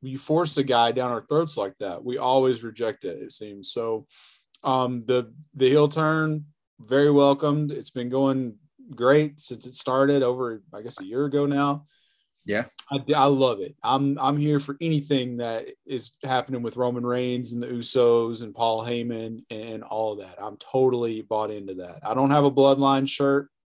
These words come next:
Speaker 1: One day, I think I probably will get one.
Speaker 2: I don't think that there's been a design I want. I want a Bloodline shirt. I'm just
Speaker 1: Well,
Speaker 2: not
Speaker 1: they, I just don't want a black one. All the wrestling shirts are black, and it drives me nuts. So
Speaker 2: They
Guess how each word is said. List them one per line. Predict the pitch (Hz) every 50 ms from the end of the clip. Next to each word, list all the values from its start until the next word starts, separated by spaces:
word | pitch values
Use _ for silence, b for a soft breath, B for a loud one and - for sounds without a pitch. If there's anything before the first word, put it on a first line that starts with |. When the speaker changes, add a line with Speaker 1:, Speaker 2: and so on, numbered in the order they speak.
| _ _ _ _ _ _ _
Speaker 1:
One | - 127 139 143 147
day, | 139 143 143 143 143 143 135 139 147 - _ -
I | -
think | - 135 127 117 117
I |
probably | - - 139 139 127 127 123
will | 113 120 123 123
get | 123 123 127 123 127
one. | 127 123 123 120 120 127
Speaker 2:
I | 131 - _
don't | 247 240 220 185
think | 165 175 170 160 160
that | 156 139 123 120 107 73 65 90
there's | 107 120 120 120 113 107
been | - 120 113 113
a | 104
design | 92 104 101 92 92 117 113 120 127 120 101
I | 92 95
want. | 95 92 90 - - - - _ _ _ _ _ _ _ _ _ _
I | 113
want | 110 101 117 170 220 202
a | 135
Bloodline | 110 104 123 123 120 104 110 104 104 95 87
shirt. | - - - 156 170 151 98 92 - - _ _ _ _ _ _ _ -
I'm | 127 131 131
just | 139 143
Speaker 1:
Well, | 160 165 175 175 151
Speaker 2:
not |
Speaker 1:
they, | 175 180 175 160 - - _ _ _ _ _ _ _ _ _ _ _ _ _ _ _ _ _ _ _
I | 151 170
just | 220 208 185
don't | 143 175 170 165
want | 156 151 151 147 135 117
a | 123
black | 120 127 131 127 135 143 143 139 143
one. | 113 98
All | 98 101 123 151 170
the | 170 160
wrestling | 156 156 151 - - 143 135
shirts | - - 131 117 - -
are | 110
black, | 110 107 120 120 120 117 107 95 92 - -
and | 104 107
it | 104 101
drives | 117 120 113 110 104 110
me | 104 107
nuts. | 107 110 113 104 95 - - -
So | - - 113 110 107
Speaker 2:
They | 135